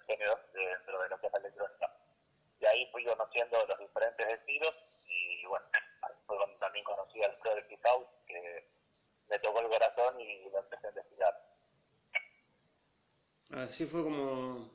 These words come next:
Speaker 2: fue como un primer flechazo para enamorarse de la, de la música electrónica.
Speaker 1: Claro, exactamente. Fui a las diferentes pistas, iba conociendo los diferentes D Js, conociendo qué es lo que hacía cada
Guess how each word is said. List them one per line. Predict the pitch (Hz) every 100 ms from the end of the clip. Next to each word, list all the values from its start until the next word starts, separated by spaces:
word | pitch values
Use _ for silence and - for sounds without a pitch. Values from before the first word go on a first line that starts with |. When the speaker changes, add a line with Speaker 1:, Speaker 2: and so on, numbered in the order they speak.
| - _ _ _ _ -
Speaker 2:
fue | 156
como | 160 151 156
un | 160
primer | 160 147 160
flechazo | 156 147 143 165 170 175 165 147 135 127 120 -
para | 139 123
enamorarse | 131 131 135 143 139
de | 127
la, | -
de | 127 123
la |
música | 123 135 139 123
electrónica. | 120 139 143 123 120 - - _ _ _ - - - - -
Speaker 1:
Claro, | 117 110
exactamente. | 107 - 120 117 107 104 -
Fui | 135 131 127 123
a | 120
las | 113 107
diferentes | - 110 127 117 -
pistas, | 151 165 - 165 160 160 - 117
iba | 117 113 113
conociendo | 107 107 120 113 107
los | 101
diferentes | 101 104 110 -
D | -
Js, | - - 151 147 139 _
conociendo | 101 - _ - 104 101 98 _ _
qué | -
es | 107
lo | 104
que |
hacía | 95 - 101 98
cada | 104